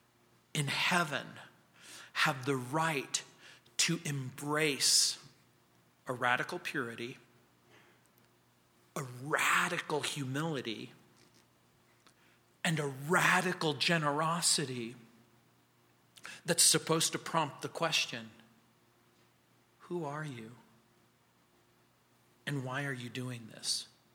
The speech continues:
Who are you? Why is it that you do what you do?" Jesus is inviting you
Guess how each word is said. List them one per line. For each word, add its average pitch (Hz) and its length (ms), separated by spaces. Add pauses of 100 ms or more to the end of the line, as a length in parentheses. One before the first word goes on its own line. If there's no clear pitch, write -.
(2500)
Who 202 160
are 156 180
you? 117 200 (2250)
Why 156 260
is 196 180
it 190 100
that 170 200
you 160 80
do 160 220
what 139 200
you 127 100
do?" 135 300 (3250)
Jesus 180 600
is 139 140
inviting 143 880
you 151 300